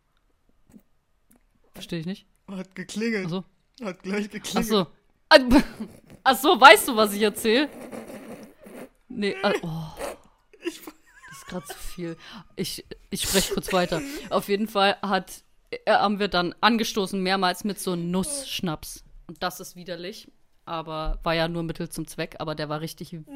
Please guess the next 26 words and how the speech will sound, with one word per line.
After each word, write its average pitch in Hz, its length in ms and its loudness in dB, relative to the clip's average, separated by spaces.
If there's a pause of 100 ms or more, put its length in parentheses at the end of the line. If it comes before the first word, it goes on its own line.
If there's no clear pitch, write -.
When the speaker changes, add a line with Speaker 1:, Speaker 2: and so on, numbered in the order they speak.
(140)
Speaker 1:
widerlich. 160 480 -2 (500)
So, 190 180 -6
und 180 120 -2
wir 170 100 0
haben 175 160 0
nach 180 200 2
und 240 140 -2
nach 190 180 -4
angestoßen. 170 720 -8 (300)
<clears throat> 214 240 2 (640)
Alle 180 200 -6
zusammen. 180 440 -6
Und 156 1200 -6
besagter 165 440 -10
Kumpel 175 520 -8 (440)
hat - 420 -8 (680)
wieder 170 220 0
angestoßen, 180 680 -2 (760)
hat 170 160 -10
dann 165 280 -8
so 165 160 -10
angesetzt, 220 640 -4 (360)
Kopf - 240 -2
in 190 60 2
den 185 60 2
Nacken, 247 320 0